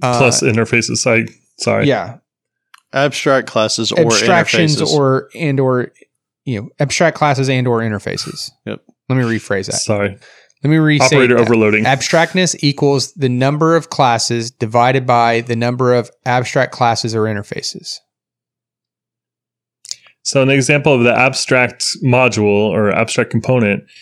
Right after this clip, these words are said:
Speaker 2: where the only things in there would be abstract classes, it would be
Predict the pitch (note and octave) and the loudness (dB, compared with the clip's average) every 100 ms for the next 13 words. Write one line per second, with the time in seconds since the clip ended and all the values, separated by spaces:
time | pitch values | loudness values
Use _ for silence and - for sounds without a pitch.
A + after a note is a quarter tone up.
0 | - _ A#2+ A2 G#2+ G2+ - - B2 C3 | -20 _ 2 4 4 2 -2 -2 2 2
1 | C#3+ C#3 A#2+ C#3 B2 A2+ G#2+ G#2 G#2+ - | 2 2 2 2 4 4 2 2 2 0
2 | G#2+ - G#2 - C3 - G#2+ G2+ F#2+ A2 | 0 -2 -2 0 0 0 -2 0 0 0
3 | G#2 G#2+ G#2 | 0 0 0